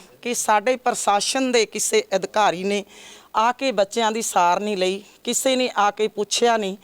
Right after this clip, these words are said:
ਤਾਂ ਸਾਡੇ ਮਤਲਬ ਕਿ ਜੋ, ਅ, ਪ੍ਰਸ਼ਾਸਨ ਨੇ ਨਹੀਂ ਪੁੱਛਿਆ, ਤੇ ਸਾਡੇ, ਅ, ਜ਼ਿਲ੍ਹੇ ਦੇ ਮਾਨਯੋਗ ਸਪੀਕਰ ਸਰਦਾਰ, ਅ, ਆਪਣੇ ਕੁਲਤਾਰ ਸਿੰਘ ਜੀ ਸੰਧਵਾਂ, ਉਹ ਸਾਡੇ ਜ਼ਿਲ੍ਹੇ ਦੇ ਨੇ,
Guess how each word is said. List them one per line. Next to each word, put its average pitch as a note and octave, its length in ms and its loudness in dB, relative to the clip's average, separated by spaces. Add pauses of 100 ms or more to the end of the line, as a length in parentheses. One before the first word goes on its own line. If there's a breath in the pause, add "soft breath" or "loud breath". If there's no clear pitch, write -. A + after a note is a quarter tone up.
(520 loud breath)
ਤਾਂ A#3 280 4
ਸਾਡੇ A3 460 0
ਮਤਲਬ A#3 400 0
ਕਿ A#3 400 0 (120)
ਜੋ, G#3+ 400 2 (540 loud breath)
ਅ, - 20 2
ਪ੍ਰਸ਼ਾਸਨ G3+ 720 0
ਨੇ B3+ 160 0
ਨਹੀਂ B3+ 120 -2
ਪੁੱਛਿਆ, A#3+ 420 0
ਤੇ B3 200 -4
ਸਾਡੇ, G#3+ 540 0 (640 loud breath)
ਅ, G#3 40 2
ਜ਼ਿਲ੍ਹੇ C4 440 -2
ਦੇ A3 300 0 (180)
ਮਾਨਯੋਗ A3+ 640 2
ਸਪੀਕਰ A3+ 720 0 (380 loud breath)
ਸਰਦਾਰ, G#3+ 680 2
ਅ, - 20 -10 (960)
ਆਪਣੇ F#3 340 -2
ਕੁਲਤਾਰ A3+ 540 2
ਸਿੰਘ C4 280 0
ਜੀ A#3 120 -2
ਸੰਧਵਾਂ, G#3 500 0 (540 loud breath)
ਉਹ C#4+ 120 -2
ਸਾਡੇ C4+ 360 0
ਜ਼ਿਲ੍ਹੇ B3+ 360 -2
ਦੇ B3+ 160 2
ਨੇ, F#3 260 -4